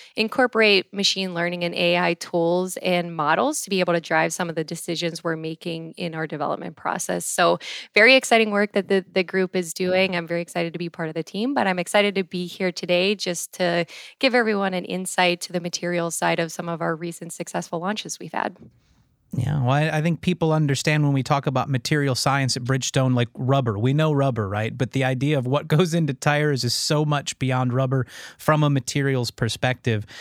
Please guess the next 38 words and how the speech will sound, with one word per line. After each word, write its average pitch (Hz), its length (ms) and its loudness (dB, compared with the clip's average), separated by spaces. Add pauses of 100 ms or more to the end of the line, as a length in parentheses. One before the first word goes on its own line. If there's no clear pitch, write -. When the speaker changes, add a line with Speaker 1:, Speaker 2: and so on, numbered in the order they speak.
(180)
Speaker 2:
Um, 117 340 4
and 131 220 2
so, 127 220 0
yeah, 127 240 2
we're 127 120 2
excited 123 360 0
to 120 60 -2
dive 120 260 2
into 120 180 2
a 117 40 2
little 127 200 2
bit 123 140 0
of 110 80 0
that 107 180 0
and 107 100 0
where 110 160 0
we're, 107 280 0
we're 127 160 -2
innovating. 135 520 2
This 143 200 0
is 151 180 0
the, 131 120 2
the 117 180 0
bleeding 156 600 2
edge 151 320 2
of, 120 300 0
of 120 180 -2
material 127 540 0
science 143 520 -4
that 110 180 -6
is, 110 140 -6
is 117 140 -6
part 131 220 0
of 117 80 -2
this 110 160 -4
journey 117 280 -2
as 101 140 -4
well. 127 220 0